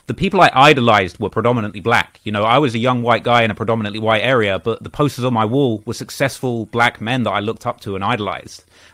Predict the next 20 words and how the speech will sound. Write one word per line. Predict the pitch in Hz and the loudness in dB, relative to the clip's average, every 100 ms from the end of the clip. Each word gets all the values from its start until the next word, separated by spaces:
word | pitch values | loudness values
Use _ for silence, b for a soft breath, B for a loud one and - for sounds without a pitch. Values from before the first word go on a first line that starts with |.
| b | b
I | 120 | 0
mean, | 127 120 - | 0 0 0
I'll | 127 | 2
be | 139 | 4
honest, | 147 135 - - | 4 2 -2 -2
I | 127 | 2
don't | 143 165 | 4 2
have | 127 110 - | 0 -4 -2
that | 104 - | -2 -4
experience. | - 120 113 98 | -8 -4 -2 -2
I | 110 | -4
didn't | 127 - | -4 -2
grow | 120 110 | 0 0
up | 101 | 0
in | 107 104 101 - b b b b | -4 -8 -10 -14 b b b b
an | 110 107 | -6 -2
area | 110 107 101 | 0 2 0
that, | 92 98 - | 0 -4 -6
you | 113 | -8
know, | 95 92 | -8 -10